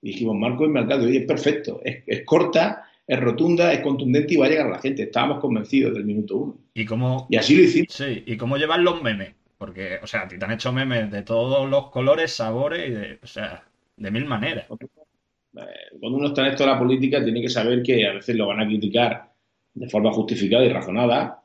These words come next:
Speaker 1: y a veces lo van a criticar por criticarle.
Speaker 2: No, pero
Speaker 1: Yo
Speaker 2: los memes,
Speaker 1: o
Speaker 2: yo, yo he visto memes simpáticos.
Speaker 1: Yo me
Speaker 2: O sea,
Speaker 1: río, ¿eh? Me río, porque son, muchos de ellos son simpáticos y tienen su gracia.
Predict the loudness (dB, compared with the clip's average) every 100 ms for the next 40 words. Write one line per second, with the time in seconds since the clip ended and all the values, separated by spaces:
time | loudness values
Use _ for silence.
0 | -10 -8 -4 -2 0 2 0 0 2 2
1 | 2 2 2 2 2 2 -2 -6 -8 -6
2 | -4 -4 0 2 2 0 -4 -4 -2 -2
3 | 0 -2 -2 -2 0 -2 -2 -2 0 -2
4 | -4 -6 -12 -4 -2 -2 -8 -14 -2 4
5 | 4 4 -2 -4 -4 -6 -10 -2 0 0
6 | -6 -6 -2 -2 0 0 0 -2 -6 -6
7 | -2 0 -2 -4 -6 -6 -10 -6 -6 -6
8 | -10